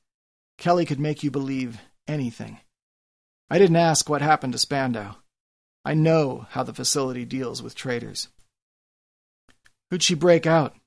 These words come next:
I asked, not irritated at Brady's vagueness, simply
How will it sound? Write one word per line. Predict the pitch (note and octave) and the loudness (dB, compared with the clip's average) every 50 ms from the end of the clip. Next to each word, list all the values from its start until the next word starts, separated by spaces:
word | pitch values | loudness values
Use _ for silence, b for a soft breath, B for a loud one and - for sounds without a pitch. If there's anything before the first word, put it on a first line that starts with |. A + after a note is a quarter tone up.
| - - - | -20 -16 -10
I | - A#2+ A#2+ | -8 -8 -6
asked, | A#2 A#2+ A#2+ B2 - - - - - _ _ _ _ _ - | -4 -4 -4 -2 -4 -4 -6 -10 -16 _ _ _ _ _ 0
not | - F3 F3 D3+ | 4 4 4 4
irritated | D#3+ D#3+ D3 C#3 - B2+ B2 A#2+ A#2+ A#2+ | 2 0 0 0 -2 -6 -8 -8 -8 -10
at | B2 - | -12 -10
Brady's | - - C#3 C3+ C3 B2+ A#2 B2 | -6 -6 -6 -4 -4 -6 -8 -6
vagueness, | C3+ C#3+ D#3+ E3 C3+ B2 A2 A#2 - - - - _ _ _ | -2 -2 0 0 0 -2 -4 -4 -6 -6 -8 -10 _ _ _
simply | - - - E3 D#3 E3+ D#3+ D3 C#3 | -8 -6 -6 -6 -4 -4 -6 -6 -6